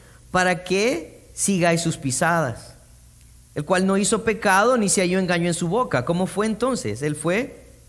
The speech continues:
íntegro, él fue sencillo, quien cuando maldecían no respondía con maldición, cuando padecía no amenazaba, sino que encomendaba la causa al que juzga justamente.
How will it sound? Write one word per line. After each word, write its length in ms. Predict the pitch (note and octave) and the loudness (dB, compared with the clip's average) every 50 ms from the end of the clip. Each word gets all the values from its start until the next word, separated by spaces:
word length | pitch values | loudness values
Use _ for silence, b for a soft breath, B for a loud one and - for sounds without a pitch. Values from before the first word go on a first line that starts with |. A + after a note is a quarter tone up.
| - - - | -20 -20 -10
íntegro, 500 | - A3+ C#4+ B3+ F#3+ - C3+ A2+ A2+ B2+ | -6 -4 -4 -4 -2 -2 -2 -2 0 -2
él 100 | C#3 C#3 | -2 -2
fue 440 | C3+ - E3 F3+ G#3+ A#3 - - - - - | -2 -2 -2 -2 -2 -4 -8 -16 -20 -20 -18
sencillo, 720 | - - G3 G3 - - - B3+ C4 A#3+ F3+ C#3+ A#2 F#2 - - - - - - - _ _ - - - - - - - - - - - - - - - - - - - - - - - | -8 -4 -4 -4 -4 -4 -4 -4 -2 -2 -2 -2 -2 -2 -4 -10 -18 -20 -20 -20 -20 _ _ -20 -20 -20 -20 -20 -20 -20 -20 -20 -20 -20 -20 -20 -20 -20 -20 -20 -20 -20 -20 -20 -20 -12
quien 200 | - - F3+ F3+ | -4 -4 -4 -2
cuando 260 | F3 F#3+ F#3 F3+ F#3 F3+ | 0 0 0 0 0 0
maldecían 800 | F3+ F3 E3+ E3 E3+ E3 - - - A#3 B3 B3 A3 F#3 E3+ | 0 0 0 0 0 0 0 -2 -2 0 0 0 0 2 2
no 80 | F3 G3 | 0 0
respondía 680 | G3 - F#3 - - F3+ F3 E3+ F3 G3+ A3+ A#3 A3+ | 0 -2 -4 -4 -4 -4 -2 -2 -2 0 0 0 0
con 160 | - G3+ F3+ | 0 -2 -2
maldición, 760 | F3 F3 E3+ D#3 D#3+ D#3 - - F3 F3+ F3+ F#3+ G#3+ G#3+ G3+ B B B B B B B B | -2 -2 -2 -2 -2 -4 -2 0 0 2 2 2 2 0 -4 B B B B B B B B
cuando 320 | - F3 F#3 F3 F3 F3+ | -2 0 0 0 0 0
padecía 720 | F3+ D#3+ D#3 D#3+ E3 D#3 - - A#3 B3 B3 A3 F3+ E3 | 0 0 2 2 0 0 0 -2 0 0 2 2 2 2
no 100 | E3+ F3+ | 2 2
amenazaba, 720 | F#3+ F#3+ F#3 F#3 F3 E3+ E3 - - A#3 A3 G3+ E3+ E3 D#3+ | 0 0 0 0 0 -2 -2 -2 0 2 2 2 2 2 0
sino 300 | E3 - E3 E3 E3 E3 | 0 -2 -2 -2 -2 -2
que 80 | - F3+ | -4 -6
encomendaba 720 | F3 E3 - E3 D#3+ D#3 D#3 D#3 D3+ F3 F#3+ G3+ G#3+ G#3+ | -6 -4 -4 -4 -2 -2 -2 -2 -2 0 0 0 0 0
la 180 | G#3 G#3 G3 G3 | -2 -4 -4 -4
causa 360 | - D#3 C#3+ D3+ D3+ - D3+ | -2 -2 -2 -2 -2 -2 -4
al 100 | D3 D3 | -6 -4
que 100 | - D3 | -4 -6
juzga 320 | C3 C3+ C#3 C3+ C3 C3 | -4 -4 -8 -6 -6 -6
justamente. 680 | C3 C3+ C3+ C3+ - C#3 C#3+ D3+ E3 E3 D#3 - B2 G2+ | -6 -6 -8 -8 -10 -8 -6 -6 -6 -6 -6 -8 -10 -10